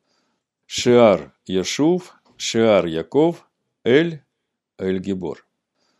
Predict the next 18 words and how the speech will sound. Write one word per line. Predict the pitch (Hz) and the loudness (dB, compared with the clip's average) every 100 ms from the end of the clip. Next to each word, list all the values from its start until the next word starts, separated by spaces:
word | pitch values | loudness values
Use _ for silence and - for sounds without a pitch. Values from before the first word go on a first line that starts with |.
| _ _ _ | _ _ _
Шиар — | - - 104 90 82 | -8 -2 0 0 -2
это | - 95 | -4 -6
остаток, | - 156 160 143 - | -4 -2 -2 -4 -6
Яшув — | 98 - - 139 135 - _ | -8 -6 -4 -4 -6 -12 _
возвращаться, | 95 92 90 87 - 139 139 - 113 - _ - | -10 -8 -6 -6 -2 -2 -2 -8 -10 -10 _ -14
обращаться | 90 90 - 98 87 87 | -10 -8 -6 -8 -8 -12
назад. | 85 87 127 143 - _ _ _ _ _ _ _ | -12 -4 0 -2 -4 _ _ _ _ _ _ _
Ну, | 110 117 113 | -12 -10 -10
слово | - 107 101 | -8 -6 -6
"тшува" | - - 95 104 101 | -6 -8 -6 -4 -6
именно | - 92 90 87 | -8 -12 -12 -12
от | 87 | -14
этого | 87 92 82 | -16 -14 -16
корня. | - 69 - _ _ _ _ _ _ _ | -14 -18 -18 _ _ _ _ _ _ _
И | - 98 92 | -10 -6 -6
текст | - - 113 - | -6 -6 -6 -6
нам | 92 92 | -10 -6
говорит: | 92 107 165 165 | -4 -2 -2 -6